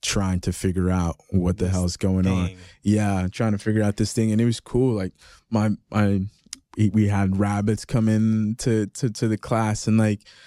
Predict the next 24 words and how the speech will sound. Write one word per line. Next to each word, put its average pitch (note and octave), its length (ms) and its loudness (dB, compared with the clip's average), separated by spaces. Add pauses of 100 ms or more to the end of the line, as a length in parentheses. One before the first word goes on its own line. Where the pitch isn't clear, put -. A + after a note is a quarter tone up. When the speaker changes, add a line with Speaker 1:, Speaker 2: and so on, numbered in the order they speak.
(300)
Speaker 1:
you A2 160 2
know, G2+ 140 2
we'd G2 200 0
study G2+ 380 -2
about G2 280 -2
this G2+ 200 -2
animal. G2+ 720 2 (220)
Uh, G2 220 2
it's - 120 -6
funny C3+ 240 0
'cause G#2 160 -2
I G2+ 80 0
haven't G2+ 260 0
thought G2 180 0
about, G2 260 -4
like, G2 160 -2
all F#2 160 0
of F#2 80 2
this F#2 260 2
in F#2+ 80 -4
a F#2+ 60 0
long G2 280 0
Speaker 2:
<laughs> - 40 -16
Speaker 1:
time. G2+ 240 -4